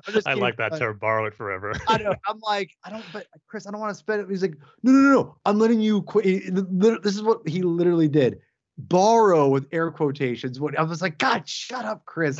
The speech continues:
Speaker 1: Oh, I hate you." <laughs> He's just so nice. He's just
Speaker 2: That's
Speaker 1: so,
Speaker 2: awesome.
Speaker 1: um,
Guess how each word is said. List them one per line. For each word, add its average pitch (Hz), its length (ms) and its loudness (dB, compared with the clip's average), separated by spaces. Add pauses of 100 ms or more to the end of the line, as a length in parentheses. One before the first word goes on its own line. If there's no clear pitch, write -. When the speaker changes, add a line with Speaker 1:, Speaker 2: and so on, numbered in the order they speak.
(100)
Speaker 1:
Oh, 170 80 -2
I 170 160 2 (120)
hate 170 160 -6
you." 127 180 -6
<laughs> - 60 -16 (460)
He's 151 100 -8
just 190 140 -6
so 190 140 0
nice. 160 440 0
He's 135 120 -10
just 104 200 -4
Speaker 2:
That's 135 240 -8
Speaker 1:
so, - 60 -18
Speaker 2:
awesome. 95 100 -14 (100)
Speaker 1:
um, 120 260 -4